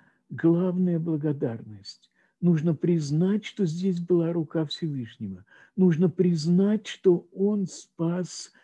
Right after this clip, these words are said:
э, спас те-, тебя. Да? То есть благодарить — это фактически признать. Признать божественное присутствие, которое было, которое проявилось через те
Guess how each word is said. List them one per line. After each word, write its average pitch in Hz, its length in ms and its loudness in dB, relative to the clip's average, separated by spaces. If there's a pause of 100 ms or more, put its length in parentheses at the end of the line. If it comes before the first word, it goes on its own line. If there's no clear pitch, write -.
(200)
э, 151 280 -2
спас 170 580 -2
те-, 160 440 -6 (100)
тебя. 135 480 -2 (400)
Да? 139 260 -4 (320)
То 143 140 4
есть - 420 -6 (180)
благодарить — 143 840 0
это 139 180 -8
фактически - 880 -10
признать. 151 1160 -6 (760)
Признать 117 880 -4 (300)
божественное 131 760 -4
присутствие, 131 720 -8
которое 104 460 -12
было, 117 380 -4 (300)
которое 107 380 -6
проявилось 107 680 -4 (220)
через 110 420 -4
те 139 300 -6